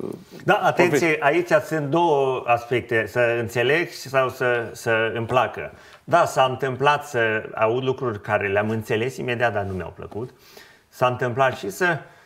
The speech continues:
Speaker 1: uh, aud lucruri care nu le-am înțeles, dar să-mi placă. De, uh,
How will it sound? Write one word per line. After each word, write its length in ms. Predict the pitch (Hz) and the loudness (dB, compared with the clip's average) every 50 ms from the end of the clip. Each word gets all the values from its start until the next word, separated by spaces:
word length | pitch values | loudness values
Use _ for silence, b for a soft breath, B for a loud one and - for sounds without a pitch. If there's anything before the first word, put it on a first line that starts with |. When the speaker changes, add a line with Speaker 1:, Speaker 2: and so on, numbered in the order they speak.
| B B B B B - - | B B B B B -6 -2
Speaker 1:
uh, 300 | 131 123 117 117 113 - | 0 2 2 2 0 0
aud 300 | - 120 117 131 143 135 | 0 2 2 2 0 0
lucruri 340 | 123 135 139 139 147 131 117 | -2 -2 -2 0 -2 -2 -2
care 160 | - 139 143 | 0 -2 -2
nu 100 | 120 147 | -2 0
le-am 200 | 165 165 147 139 | 0 0 0 0
înțeles, 440 | 139 135 123 - 143 139 123 120 113 | 0 -2 -4 -4 -4 -4 -4 -4 -4
dar 160 | 107 120 117 | -2 -4 -4
să-mi 180 | 113 - 123 117 | -4 -4 -8 -8
placă. 420 | 110 - - - - - 73 73 - - - - | -8 -8 -10 -10 -12 -14 -16 -14 -16 -16 -14 -10
De, 180 | 120 110 - 110 110 107 | -10 -10 -8 -8 -10 -8
uh, 60 | 107 | -8